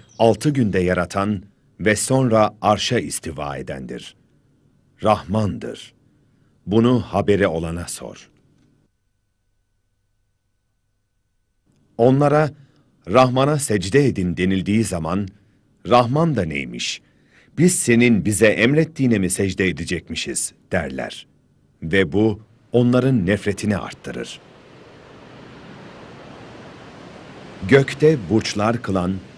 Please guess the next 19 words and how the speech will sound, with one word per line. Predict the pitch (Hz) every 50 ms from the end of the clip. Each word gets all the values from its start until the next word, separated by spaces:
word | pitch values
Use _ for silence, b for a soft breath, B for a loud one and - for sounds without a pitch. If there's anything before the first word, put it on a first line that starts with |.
| - - - - - - -
onların | 135 143 143 147 143 139 156 165 165
içinde | - 127 127 - 131 120 117 120 113 92
bir | 113 107 - - 98
aydınlık | 104 104 95 104 101 101 98 104 113 - - - b b b b b b b
ve | 85 110 110 101 87 78
nurlu | 95 113 117 117 123 156 143
bir | 123 120 107 113 -
ay | - 98 117 127 127 113
var | 107 101 101 92
eden | 95 92 85 95 92 90 90 78 - - _ _ - - -
ne | 85 98 131 139
yücedir. | 120 85 69 78 82 - 67 62 - 64 60 - - - - - - - - - - - - - - - - - - - - - - - - - - - - - - - - - - - - - - - - - - - - - - - - - - - - - - - - - - - - - - - - - - - - - - - - - - -
O, | 107 117 120 123 127 123 - - - - - - - -
gece | 98 127 123 120 127 131 143
ile | 151 143 131 123
gündüzü | 104 101 117 110 104 110 101 90 107 113 110 95 - - - - -
birbiri | - 90 123 139 123 110 117 127 131 147
ardınca | 135 80 87 85 80 67 - 85 82 80 82 76 -
kılandır. | - 87 85 76 71 67 64 71 65 - - -